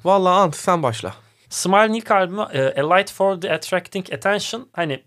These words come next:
Speaker 2: bence çok iyi şarkılardan oluşan ama albüm duygusu sıfır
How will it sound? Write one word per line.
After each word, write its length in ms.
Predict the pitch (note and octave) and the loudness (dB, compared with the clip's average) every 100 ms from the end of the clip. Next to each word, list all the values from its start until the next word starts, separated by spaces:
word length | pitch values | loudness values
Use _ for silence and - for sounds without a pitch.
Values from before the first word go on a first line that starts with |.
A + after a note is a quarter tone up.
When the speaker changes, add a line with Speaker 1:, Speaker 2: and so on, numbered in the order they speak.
| D3 | 0
Speaker 2:
bence 220 | D#3+ G3+ | 2 2
çok 360 | A3+ A#3 - D#3 | -4 -8 -8 -4
iyi 140 | D3 | -2
şarkılardan 720 | - C#3+ C3 D#3 D3 D3 E3+ | 2 2 2 2 0 0 -2
oluşan 400 | C#3 A#2 - C4 _ _ _ _ _ | -6 -6 -6 -8 _ _ _ _ _
ama 220 | F#3 A3 G#3+ | 4 4 4
albüm 460 | F3 G3 A#3+ A#3 | 4 4 0 -4
duygusu 500 | F#3 E3+ E3+ - D#4+ | -2 -2 -4 -8 -6
sıfır 420 | - - - A2+ | -2 -2 -4 -12